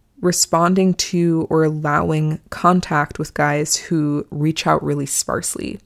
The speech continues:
So the people who really never really showed that effort to begin with, just cut it off. Let it go. Stop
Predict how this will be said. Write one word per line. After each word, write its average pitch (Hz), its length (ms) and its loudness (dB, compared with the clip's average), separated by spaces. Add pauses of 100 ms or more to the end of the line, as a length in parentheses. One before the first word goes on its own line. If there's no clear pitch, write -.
(280)
So - 200 0
the 170 120 0
people 208 380 2
who 202 120 4
really 156 560 0 (580)
never 165 340 2
really 160 220 2
showed 147 320 -2
that 143 200 0
effort 147 400 0
to - 100 -8
begin 151 380 -4
with, 165 320 -4 (480)
just - 560 -4
cut - 200 -2
it - 100 -2
off. - 340 -10 (220)
Let 160 200 -2
it 170 140 0
go. 160 500 0 (220)
Stop - 680 -2